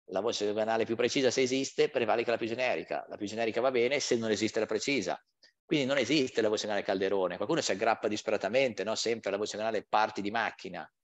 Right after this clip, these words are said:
Bellissima la voce doganale parti di macchina, usatissima, abusatissima, oserei dire, eh, perché molti macchinari hanno la voce doganale parti di macchina. Verissimo, allora la posso usare per tutto lo scibile immaginabile?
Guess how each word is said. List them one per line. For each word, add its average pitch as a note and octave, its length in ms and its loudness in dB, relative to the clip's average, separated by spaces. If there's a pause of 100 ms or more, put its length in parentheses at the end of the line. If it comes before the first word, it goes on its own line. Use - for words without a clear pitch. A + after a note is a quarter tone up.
(280)
Bellissima E2+ 480 -4
la E2+ 80 -4
voce F2+ 140 -8
doganale F#2 240 -6
parti G2 240 -2
di F#2 80 -8
macchina, F#2 360 -4
usatissima, G2 720 -2
abusatissima, G#2+ 840 -2
oserei G2 280 -4
dire, G2 340 0 (460)
eh, F2+ 460 0 (140)
perché D#3+ 300 0
molti A#2+ 280 -2
macchinari G#2 440 0
hanno G2 160 0
la F#2+ 80 2
voce G2 180 0
doganale F#2 240 -2
parti F#2 380 0
di F2+ 80 -6
macchina. D#2+ 500 -8 (220)
Verissimo, F2+ 580 -2
allora A#2+ 140 2
la A#2 80 2
posso A#2+ 220 -2
usare A#2 220 2
per A2+ 200 0
tutto B2+ 240 -2
lo A#2 80 0
scibile A#2 340 0
immaginabile? A2+ 920 0